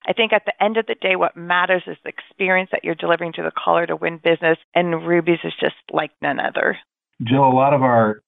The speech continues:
Speaker 2: listeners are attorneys who have dreams of law firms with big numbers of employees. And talk to us a little bit about the early days of Ruby Receptionist. What are some things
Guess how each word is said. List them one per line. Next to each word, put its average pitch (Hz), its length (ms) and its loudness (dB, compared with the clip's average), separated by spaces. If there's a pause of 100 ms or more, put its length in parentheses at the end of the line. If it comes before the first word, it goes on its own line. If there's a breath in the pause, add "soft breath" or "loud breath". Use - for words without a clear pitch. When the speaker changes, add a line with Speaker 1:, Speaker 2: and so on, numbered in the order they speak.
Speaker 2:
listeners 110 500 2
are 98 140 4
attorneys 113 500 2
who 190 100 2
have 101 200 2
dreams 101 400 4
of 170 160 0 (200)
law 143 280 6
firms 92 320 4 (160)
with 90 200 4 (440)
big 98 160 4
numbers 98 300 4
of 95 120 0
employees. 95 640 2
And 104 280 4
talk 151 220 2
to 160 80 4
us 143 140 4
a 117 40 4
little 110 220 4
bit 107 100 4
about 98 240 2
the 98 60 -2
early 104 320 4
days 95 300 4
of 90 100 -2
Ruby 95 240 6
Receptionist. 92 640 0
What 113 140 4
are 120 100 4
some 117 140 2
things 104 260 2